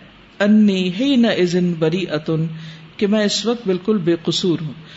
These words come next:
وَأَنَّ اللَّهَ مُبَرِّئِي، اور اللہ ہی میری برات بیان کرنے والا ہے، بِبَرَاءَتِي، میرے بے قصور ہونے کی برات کے ساتھ۔ وَلَكِنْ، لیکن، وَاللَّهِ مَا كُنْتُ أَظُنُّ،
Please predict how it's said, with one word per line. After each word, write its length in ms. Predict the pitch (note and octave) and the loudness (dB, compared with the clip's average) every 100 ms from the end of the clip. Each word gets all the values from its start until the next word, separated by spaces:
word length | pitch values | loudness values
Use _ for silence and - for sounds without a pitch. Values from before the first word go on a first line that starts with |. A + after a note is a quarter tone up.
| - - - | -20 -20 -2
وَأَنَّ 380 | A3 A#3 C4+ B3+ | 0 4 4 4
اللَّهَ 520 | A#3 G#3+ A#3+ B3+ A#3 | 4 4 2 2 2
مُبَرِّئِي، 800 | G#3 G3 F3+ A3+ A3+ G3 - E3 E3 - | 2 2 2 0 2 0 0 -4 -4 -2
اور 140 | G3+ - | -4 -2
اللہ 380 | G3 G#3 C#4 C4 | -2 0 0 2
ہی 100 | A#3 | 2
میری 260 | G3+ G#3+ | 2 0
برات 420 | F3 F3 F3 F3 | 0 0 0 -2
بیان 340 | E3 E3 E3 F3 | -2 0 0 -2
کرنے 320 | F3 D#3+ D#3+ | -4 -4 -4
والا 360 | D3+ D3 F3+ G#3 | -4 -2 -4 -4
ہے، 100 | E3 | -2
بِبَرَاءَتِي، 880 | E3 D#3+ E3 F#3+ - F3 F#3+ F#3+ G3 - - - - - | -4 -2 -2 -2 -2 -4 -4 -6 -8 -14 -20 -20 -20 -8
میرے 300 | F3+ F#3+ F#3+ F#3 - - F3 | -4 0 0 -2 -12 -16 -2
بے 140 | F#3+ G3 | -2 0
قصور 320 | A3+ - B3 | 0 2 2
ہونے 380 | A#3 F#3 F3+ G3 | 2 2 2 -2
کی 280 | G3 G3 F4 - | -4 -4 -4 -2
برات 420 | F#3 F3+ G3 G3 | 0 0 -2 -2
کے 80 | F3+ | -6
ساتھ۔ 320 | F3+ E3+ F3 - - - - - - - | -2 -2 -2 -6 -20 -20 -20 -20 -20 -6
وَلَكِنْ، 560 | A#3+ C#4+ E4+ F4 C#4+ A#3+ | 0 4 4 2 0 0
لیکن، 580 | B3 G#3+ A3+ A3+ F3+ E3+ | 2 2 0 -2 -2 -2
وَاللَّهِ 640 | F#3 A3+ A#3 B3 C4+ C4 | 0 0 2 2 2 0
مَا 200 | A#3+ D4+ D#4 | 2 2 0
كُنْتُ 420 | C4 A3+ A3 F#3+ E3+ | 2 2 2 0 0
أَظُنُّ، 400 | E3+ A3+ G#3+ | 2 4 4